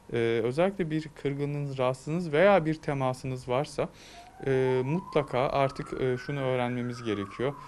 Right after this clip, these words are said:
Diğer insanlarla bir araya gelmemeye dikkat etmemiz gerekiyor. İş yerlerinde, çalışma ortamlarında mutlaka maske ile birlikte, e, çalışmamız gerekiyor.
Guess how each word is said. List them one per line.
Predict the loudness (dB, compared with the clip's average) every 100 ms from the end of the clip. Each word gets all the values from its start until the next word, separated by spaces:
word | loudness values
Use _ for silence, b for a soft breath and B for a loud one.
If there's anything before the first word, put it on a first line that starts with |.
| 2
Diğer | 4 4
insanlarla | 2 -2 -2 -2 -2 0 0 0
bir | 0
araya | 0 0 0
gelmemeye | 2 0 0 -4 -4 -6
dikkat | -4 -4 -4
etmemiz | -6 -6 -6 -6
gerekiyor. | -8 -8 -8 -8 -6
İş | -8 -2
yerlerinde, | -2 0 -4 -6
çalışma | -6 -6 -6 -4 -4
ortamlarında | -4 -6 -4 -2 -4 0 0 0 B B B
mutlaka | -4 -2 -2 -2 0 0
maske | -2 -4 -2 0
ile | 0 0
birlikte, | -2 -6 2 2 2 b b -20 -6
e, | -4 -2 -4
çalışmamız | -2 -2 -2 -6 -8 -8
gerekiyor. | -8 -10 -12